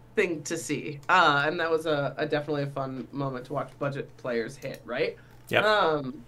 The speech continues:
Speaker 1: Denis Bouanga for me was another one. Again, I don't feel great about that 'cause I was literally rooting against my own team. But as we start to get into how these new point productions, like, break down, um,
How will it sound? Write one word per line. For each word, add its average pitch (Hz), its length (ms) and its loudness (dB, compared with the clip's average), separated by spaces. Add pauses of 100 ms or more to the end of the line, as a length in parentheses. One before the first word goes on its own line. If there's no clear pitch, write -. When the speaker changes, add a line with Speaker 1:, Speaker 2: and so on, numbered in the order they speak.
(260)
Speaker 1:
Denis 233 260 4
Bouanga 202 480 4
for 196 120 -4
me 190 140 -2
was 180 160 -2
another 175 200 0
one. 170 160 2
Again, 165 260 2
I 175 60 0
don't 180 160 -2
feel 185 100 -4
great 151 220 4
about 156 220 2
that 160 200 2
'cause 156 120 -6
I 156 60 2
was 147 180 0
literally 147 920 2
rooting 139 460 -4
against 131 440 -6
my 123 180 -4
own 139 200 -4
team. 165 400 -4 (380)
But 185 320 8
as 185 180 4
we 202 80 -6
start 208 280 4
to 226 100 -2
get 208 160 0
into 185 320 0
how 165 200 4
these 160 380 -2
new 156 480 4 (100)
point 156 200 -2
productions, 151 720 -2 (300)
like, 139 260 -2 (160)
break 151 260 2
down, 143 520 2 (400)
um, 139 480 4